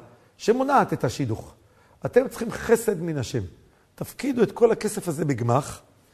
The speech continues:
והגמח יעשה עם זה הלוואות, ואז אתם עושים חסדים עם מישהו אחר, הקדוש ברוך הוא מידה במידה יעשה איתכם חסד, גם כשלא מגיע לכם." אני לא יודע למה. אמר להם, "תפקידו את כל המשכורות שיש לכם,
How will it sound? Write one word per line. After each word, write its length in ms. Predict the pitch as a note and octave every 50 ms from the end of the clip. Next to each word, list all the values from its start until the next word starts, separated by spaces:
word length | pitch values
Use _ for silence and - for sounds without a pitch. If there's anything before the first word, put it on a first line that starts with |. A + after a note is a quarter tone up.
| _ - - _ _ -
והגמח 380 | C3 D3 D3 C#3 C3+ - - -
יעשה 240 | F#3 D#3 - F#3+
עם 100 | B2+ A#2+
זה 120 | E3 E3+ E3
הלוואות, 580 | D#3 C3+ A2+ B2+ A#2+ A#2 B2 - - - - - _ _ _ _ - - _ _ _ -
ואז 160 | E3 F#3+ G#3
אתם 180 | G3 G3+ G#3 G3
עושים 260 | F#3+ - - G3 E3+
חסדים 440 | - F#3 E3 - E3+ C#3 C#3+ G3+ F#3+
עם 80 | F3
מישהו 240 | E3+ D3+ - - C3+
אחר, 280 | A2+ - - B3 C#4 C#4 C4+ - - - - - - _ _ -
הקדוש 380 | - - E3+ E3 E3 - -
ברוך 140 | G#3+ A3 -
הוא 120 | - A3+
מידה 220 | G#3 G3+ D#3+ E3+ A3
במידה 380 | G3 G#3 F#3+ F3 E3+ - -
יעשה 280 | - - F3+ C#3+ - G#3
איתכם 240 | G3 - - D3 A#2+
חסד, 440 | - D#3 E3 E3 - A3 F#3 D3 B2+
גם 180 | B3 C4+ B3+
כשלא 300 | - - F#3+ F#3 E3 E3
מגיע 300 | D#3+ D3 G#2 A2 A#2 G#2+
לכם." 240 | G#2+ A2 - - D3 C#3+ - _ _ _ _ _ _ _ _ _ _ _ _ _ _ _ _ -
אני 180 | F#3 G#3+ A#3+
לא 80 | B3 C4
יודע 220 | - - A#3+ -
למה. 200 | - - - D3 A#2+ - - _ _ _ _ _ _ _ _ _ _ _ _ -
אמר 120 | - F#3+ G3
להם, 120 | F#3 D#3
"תפקידו 840 | C#3 - F#3+ - - - - C4 C#4+ B3 A#3+ F#4 G4+ G#4+ - - - - - - - - - _ _ _ _ _ -
את 100 | A3+ -
כל 400 | - - - - G#3 G#3+ G#3 G3+
המשכורות 600 | D#4+ D4 B3 - - - A3 G3+ E3+ D3+ A#2 -
שיש 260 | - - D#3+ A#2+ - -
לכם, 260 | - - B3+ C#4+